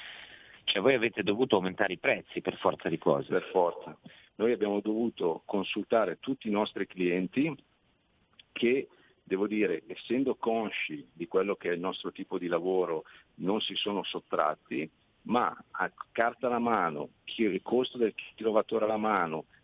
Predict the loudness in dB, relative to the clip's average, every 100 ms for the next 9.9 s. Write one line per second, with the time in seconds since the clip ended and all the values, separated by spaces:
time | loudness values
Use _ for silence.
0 | -8 0 2 2 2 0 0 2 2 2
1 | 2 0 0 -8 -6 -2 0 0 0 0
2 | 0 -2 -4 0 2 2 2 0 0 0
3 | 2 2 2 2 0 0 2 4 4 2
4 | 0 2 4 4 2 2 2 0 2 2
5 | 2 0 -2 -2 -8 -20 -20 _ -10 -2
6 | 2 2 2 2 2 2 2 2 2 0
7 | 0 0 2 2 2 2 2 2 0 -2
8 | -2 -2 -2 0 2 2 2 -2 -20 _
9 | _ _ 0 2 2 2 0 -2